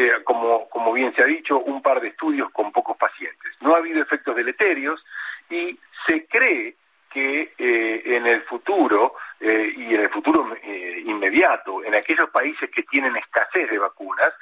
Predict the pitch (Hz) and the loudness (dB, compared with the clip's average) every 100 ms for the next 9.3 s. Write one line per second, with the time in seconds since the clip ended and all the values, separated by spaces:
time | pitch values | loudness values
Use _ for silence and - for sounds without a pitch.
0 | - - _ 131 - 170 151 156 156 117 | -14 -16 _ 0 2 2 4 2 2 0
1 | 127 - - 135 - 107 104 101 92 - | -2 2 4 4 2 -8 -4 0 0 -2
2 | - - - - 123 123 - 190 175 147 | -10 -20 -20 -12 -10 -8 -4 2 4 6
3 | 147 139 127 131 135 131 139 135 135 160 | 4 0 -10 -8 -6 -6 -6 -2 -2 0
4 | - 135 131 156 - 185 190 220 190 - | -2 -2 -4 -6 0 0 2 0 -2 -2
5 | 151 - 160 143 - 123 - - - - | -6 0 2 4 4 0 -4 -18 -20 -8
6 | - 180 180 170 - _ _ 180 196 - | 2 4 4 -2 -14 _ _ 0 0 -6
7 | 160 - 160 170 170 139 156 - 123 _ | -12 -8 2 2 2 0 -2 -2 -10 _
8 | 214 139 117 139 - - - - 120 - | -4 -4 -4 -8 -2 -2 -2 -4 -4 2
9 | 143 147 | 2 2